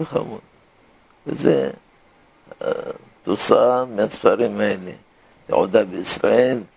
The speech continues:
שבתנאים היו עובדים, וכל העבודות ש-, שכתובים בגמרא, זה רבי חנן סנדלר, ובית שמאי היה בבניין, חיו ועמד בבניין שבידו. מאיפה יש לו עמד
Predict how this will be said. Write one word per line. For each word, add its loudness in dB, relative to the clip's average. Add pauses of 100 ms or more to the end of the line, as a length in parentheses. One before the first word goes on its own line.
(320)
שבתנאים 0
היו 4
עובדים, -2 (120)
וכל 0
העבודות 0
ש-, -10 (1120)
שכתובים 2
בגמרא, 2 (180)
זה 0
רבי 2
חנן 0
סנדלר, 2 (640)
ובית -4
שמאי 2
היה 2 (520)
בבניין, 2 (500)
חיו 2
ועמד 4
בבניין 2
שבידו. 0 (480)
מאיפה 2
יש -6
לו 4
עמד 0